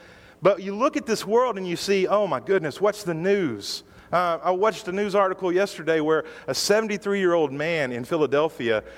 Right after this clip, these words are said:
was beaten to death with a road cone, with an orange cone by a group of teenagers that stood by and they ca-, caught him on video and they were laughing about this. I mean,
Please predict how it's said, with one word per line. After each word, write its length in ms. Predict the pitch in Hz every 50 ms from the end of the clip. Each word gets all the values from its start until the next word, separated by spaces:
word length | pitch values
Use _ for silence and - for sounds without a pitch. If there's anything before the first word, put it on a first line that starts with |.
| - - -
was 200 | 127 131 120 127
beaten 360 | 120 156 190 214 190 180 165
to 80 | 143 127
death 540 | 113 113 107 98 101 110 127 - - - - - - - - - - -
with 240 | 127 139 160 170 165 -
a 300 | 147 147 139 123 113 - - - - - - -
road 600 | - 117 113 123 160 185 202 202 190 - - -
cone, 680 | - - 139 123 110 101 92 87 87 85 85 92 78 -
with 160 | 127 - 151
an 80 | 127 131
orange 460 | - 156 180 190 185 180 165 - -
cone 480 | - - 185 170 156 131 120 110 110 110
by 240 | 113 127 131 127
a 60 | 120 117
group 240 | 120 143 151 151
of 120 | 143 113 -
teenagers 680 | - - 165 147 127 110 101 92 90 90 87 95 98
that 160 | - 127 110 -
stood 280 | - - 151 147 135
by 220 | 131 131 131 127 127
and 80 | 117
they 80 | 107 98
ca-, 220 | - - 143 151
caught 280 | - - - 156 151 151
him 100 | 143 135
on 120 | 120 110
video 340 | 113 131 123 120 120 120 113 - - - - - - - -
and 100 | 135 139
they 60 | 143 135
were 140 | 120 110
laughing 520 | 104 107 123 147 160 165 - - 135 104 101
about 320 | 92 95 90 87 - -
this. 280 | - 92 87 82 - -
I 60 | 127
mean, 240 | 131 143 135 123